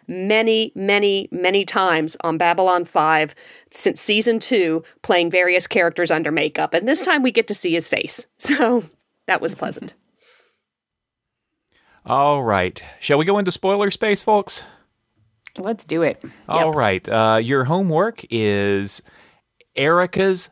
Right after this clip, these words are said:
Speaker 2: favorite episode, and by the luck of the draw, she gets to, um, she gets to, uh, moderate it. Sarah, uh, A Late Delivery from Avalon.
Speaker 3: Woohoo! <laughs>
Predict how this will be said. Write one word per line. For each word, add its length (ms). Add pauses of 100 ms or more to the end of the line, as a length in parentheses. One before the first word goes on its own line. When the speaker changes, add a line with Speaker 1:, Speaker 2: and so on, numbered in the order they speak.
Speaker 2:
favorite 580
episode, 600
and 140
by 140
the 100
luck 220
of 60
the 80
draw, 340
she 240
gets 380
to, 480
um, 440
she 140
gets 260
to, 560
uh, 640
moderate 560
it. 140 (360)
Sarah, 500
uh, 200
A 140
Late 300
Delivery 480
from 280
Avalon. 840 (480)
Speaker 3:
Woohoo! 720 (180)
<laughs> 640